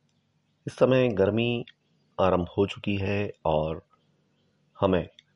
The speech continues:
शरीर में गर्मी का एहसास भी हो रहा है। यदि कभी ऐसी स्थिति आ जाए कि पानी पीने की आवश्यकता महसूस हो रही है और पानी नहीं है या शरीर में बहुत अधिक गर्मी का अनुभव आपको हो रहा है,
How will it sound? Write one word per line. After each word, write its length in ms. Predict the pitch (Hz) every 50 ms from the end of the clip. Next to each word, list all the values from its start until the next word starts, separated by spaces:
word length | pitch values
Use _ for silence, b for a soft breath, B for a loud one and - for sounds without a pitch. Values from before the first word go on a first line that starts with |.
| _ _ _ _ - -
शरीर 400 | - - - 95 98 107 101 101
में 320 | 104 104 104 101 101 110 _ _ _ _ _ _ _ _ - 87
गर्मी 340 | 82 95 98 98 107 113
का 400 | 110 - - 82 80 80 80 - - -
एहसास 460 | 90 85 - - 92 95 98 95 - -
भी 80 | 85 80
हो 180 | 78 82 92
रहा 140 | 95 110 98
है। 140 | 92 95 - - _ _ _ _ _ _ _ _ _ _ _ _ _ _ _ _ _ _ _ _ _ _ _ _ _ _ - -
यदि 220 | 95 110 117 131
कभी 260 | 123 131 113 - 113 107
ऐसी 240 | 98 95 - 135
स्थिति 320 | 127 - - 98 95 95 92
आ 80 | 90
जाए 400 | 87 82 101 98 101 101 101 104
कि 140 | 101 - 95
पानी 420 | - _ - - 95 98 107 113 110
पीने 280 | 113 90 90 107 113
की 120 | 113 95 90
आवश्यकता 480 | 85 85 87 - - - - - 90
महसूस 380 | 82 85 82 - 92 85 - - -
हो 100 | 85 85
रही 180 | 98 110 107
है 320 | 98 98 98 95 95 95 92
और 100 | 87 82
पानी 580 | - - - 80 85 90 92 92 92 - - _ - 87
नहीं 320 | 85 87 85 110 117 104
है 260 | 78 71 - - - _ _ _ _ _ _ _ _ _ - -
या 180 | 85 90 90 87
शरीर 380 | - - - 104 104 117 117
में 160 | 113 113 110
बहुत 320 | 95 85 82 - 107 110 - - -
अधिक 260 | 87 78 87 82 87
गर्मी 320 | 82 92 92 101 110 110
का 120 | 110 85 80
अनुभव 540 | 80 80 80 85 85 - 107 104 101 98 92
आपको 240 | 80 - - - 80
हो 180 | - - 80
रहा 240 | 80 - 98 117 120
है, 180 | 80 65 -